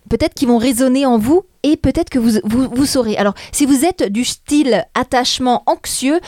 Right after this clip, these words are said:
peut-être que vous vous dites parfois ou vous dites à votre bien-aimé, « Dis-moi, est-ce que tu m'aimes ? » Euh, ou alors, euh, « Après tout ce que j'ai fait pour toi », ou alors, euh, « Je te quitte. Non, pardon, c'est bon, je reviens, je t'aime. »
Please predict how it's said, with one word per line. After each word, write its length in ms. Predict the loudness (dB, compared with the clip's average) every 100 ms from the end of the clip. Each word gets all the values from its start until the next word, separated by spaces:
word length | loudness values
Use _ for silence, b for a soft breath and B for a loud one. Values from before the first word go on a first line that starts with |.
| B -6
peut-être 260 | -4 -4
que 80 | -2
vous 140 | -2 0
vous 120 | 0
dites 260 | 0 -4
parfois 400 | -4 -4 -2 -2
ou 60 | 0
vous 120 | 0
dites 200 | 0 -2
à 60 | -2
votre 400 | -2 -4 -4 -2
bien-aimé, « 640 | -2 0 2 2 2 0 -4 b b b b
Dis-moi, 440 | 0 2 4 2 -2 -8 B B
est-ce 140 | -8 -4
que 60 | -6
tu 180 | -2 2
m'aimes ? » 500 | 4 4 2 0 0 -4 _ _ _ B B B B -4
Euh, 120 | 0 0
ou 120 | 2
alors, 360 | 0 2 0 0
euh, « 80 | -2
Après 200 | -2 -2
tout 100 | -4
ce 100 | -2
que 80 | 0
j'ai 100 | 0
fait 100 | -2
pour 220 | -4 -4
toi », 360 | -4 0 0 0
ou 120 | 0 0
alors, 400 | 2 2 2 2
euh, « 140 | 0 0
Je 100 | -4
te 100 | 0
quitte. 400 | 0 0 -2 -2 _ _ 0
Non, 120 | 2
pardon, 260 | 2 0 -2
c'est 140 | -2 2
bon, 120 | 2
je 80 | 2
reviens, 340 | -2 -2 -4 -6 B
je 120 | -10
t'aime. » 280 | -4 -2 -2